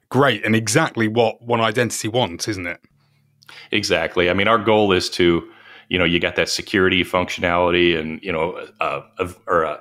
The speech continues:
Speaker 2: security functionality and, um, what's the third one? You know, the triangle piece where we're putting it together. We're trying to make things very secure, but also very easy to implement. Um, but when you've got a lot of capabilities,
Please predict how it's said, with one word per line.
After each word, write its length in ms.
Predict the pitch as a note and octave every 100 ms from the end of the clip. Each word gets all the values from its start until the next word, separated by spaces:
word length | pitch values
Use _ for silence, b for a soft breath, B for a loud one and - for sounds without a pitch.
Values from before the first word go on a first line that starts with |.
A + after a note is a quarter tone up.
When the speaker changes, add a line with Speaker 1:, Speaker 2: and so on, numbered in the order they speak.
| _
Speaker 2:
security 480 | - - - A#2 G#2
functionality 760 | F#2+ G2 - F#2 F2+ F#2 F#2 F2
and, 280 | E2+ E2+ F2
um, 240 | D#2 D#2
what's 180 | F2+ -
the 120 | F2+
third 300 | - F2+ F2
one? 140 | D#2 - B B
You 60 | F2+
know, 100 | E2+
the 120 | F2
triangle 560 | - A2+ A2 F#2+ F#2
piece 260 | - F2 -
where 100 | F#2
we're 120 | F#2
putting 180 | - G2
it 80 | F2+
together. 240 | F#2 F2
We're 140 | G2+ B2
trying 240 | C3 C#3
to 80 | F#2+
make 260 | G2+ G#2
things 220 | - E2+ F#2
very 420 | G2+ G#2 G#2+ - B B B
secure, 640 | - - - - D3+ A2
but 160 | F#2+ C#2
also 340 | A2+ C3 C#3
very 320 | G2+ A2 G2+ -
easy 280 | G2 F#2+
to 120 | F2 F2
implement. 440 | F2 F2 C#2+ - _ b b
Um, 240 | - F2 F2
but 140 | G#2+ G#2+ G#2+ G#2+
when 100 | A2
you've 140 | G#2+
got 160 | B2+ F#2+
a 120 | A#2
lot 180 | A#2 G#2+
of 140 | -
capabilities, 1040 | - D3+ C3 E2+ G#2+ C#3 F#2 D#2 D#2+ -